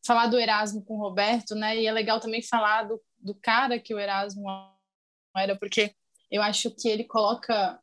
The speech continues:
a-, assim, desde a Jovem Guarda, depois vai lá pros anos setenta, pros anos oitenta, o Erasmo, ele tem uma obra que é muito dele, assim, também. Ele se coloca bastante, assim, a personalidade dele ali.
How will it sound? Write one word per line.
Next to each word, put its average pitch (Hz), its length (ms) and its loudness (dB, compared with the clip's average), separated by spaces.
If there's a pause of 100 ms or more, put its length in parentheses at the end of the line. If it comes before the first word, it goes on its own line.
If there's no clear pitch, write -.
a-, 233 200 -2
assim, 240 380 2
desde 339 340 2
a 247 320 -2 (200)
Jovem 196 360 -8
Guarda, 196 400 2
depois 196 300 -2
vai 190 220 2
lá 185 140 4
pros 190 180 -4
anos 190 220 -4
setenta, 185 640 -2
pros 185 200 -14
anos 196 200 -2
oitenta, 196 560 -2 (400)
o 233 120 4
Erasmo, 240 380 4
ele 262 140 2
tem 262 180 -2
uma 247 260 2
obra 240 180 0
que 277 100 -6
é 277 60 -2
muito 262 400 -2
dele, 220 380 4
assim, 196 280 -4
também. 185 420 -2
Ele 190 120 2
se 190 140 0
coloca 208 360 2
bastante, 214 600 0
assim, 190 200 -2
a 185 60 0
personalidade 196 840 0
dele 196 260 0
ali. 175 280 -4